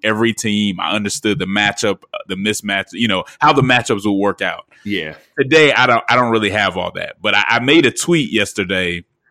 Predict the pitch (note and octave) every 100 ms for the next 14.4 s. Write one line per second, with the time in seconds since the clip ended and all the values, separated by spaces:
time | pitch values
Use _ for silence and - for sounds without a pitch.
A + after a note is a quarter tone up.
0 | _ _ _ _ D3 B2+ B2 A#2+ G#2 G2
1 | - A2+ G#2+ G#2 F#2+ G#2 C#3 A#2 F#2+ -
2 | G#2 G#2 F2+ E2+ E2 E2+ _ _ _ -
3 | G2 G2 F#2+ G2+ D#3+ D#3 B2 A#2 - A2+
4 | G#2+ G#2 G#2+ - F3+ D#3+ B2+ B2 A2 G2
5 | G2+ - B2+ B2 A2 - A#2 A2 G2 E2+
6 | G#2+ G#2+ G#2+ - - F#2+ F2+ F#2 F2+ F2+
7 | F2+ F#2 F#2+ F#2+ - F#2+ F2+ D3+ - _
8 | - - D#3+ C#3+ - D#3+ F3+ D3+ C#3+ F3
9 | G#2 F2+ E2 F#2 F#2 G2+ - _ _ -
10 | E3 B3+ E3+ E3+ - - D3 C3+ - C#3
11 | D3 G2+ F2 F2 F2+ F2+ C3 E3+ C#3+ C#3
12 | C#3 A2 D3 C#3 D3+ C3 B2+ B2 A#2+ C3+
13 | A#2 G#2 F#2+ - - B2+ B2 G#2+ G2+ F2
14 | G#2+ G#2 F2+